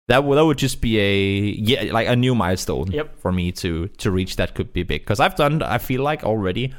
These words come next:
Speaker 1: a lot of all the other things that I wanted to do, which was get to go to a lan event, get to fly somewhere and cast, get to fly outside of Europe to cast. I've done these things. It's just,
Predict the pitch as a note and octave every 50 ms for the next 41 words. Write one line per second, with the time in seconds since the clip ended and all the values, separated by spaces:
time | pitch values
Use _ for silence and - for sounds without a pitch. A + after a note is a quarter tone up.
0 | - - - F#2 F#2 F#2 F#2+ F2+ F2 F2 F2+ F2 D#2+ E2 G#2 A2+ - C3 C3+ C3
1 | - C#3 C3+ C3+ C3+ C3+ C#3 C#3 - - D3 D3 C#3+ D3+ - - - - - -
2 | A2+ A2 - - G#2+ G2+ G2 G2+ G#2 - - - - E2+ - - - G#2+ A2+ A2
3 | A2 - B2 G#2 F2+ E2 D2+ C#2 G1+ G1+ - - - F#2 F2+ - - - - -
4 | G2+ F#2+ G2+ G2+ G2+ - - G2+ F#2+ F#2 F#2+ F#2 F#2 F#2 - - D#2+ - - -
5 | - - G2+ - - - - G#2 F#2+ F#2+ - E2 G2 - - - G2 F2+ F#2 F2+
6 | G#2 F#2+ F2+ - - - - - - - - - - - - - - A#2+ C3 C3+
7 | B2 F2+ - - D2+ E2 E2 - - G2+ - - - A2+ - -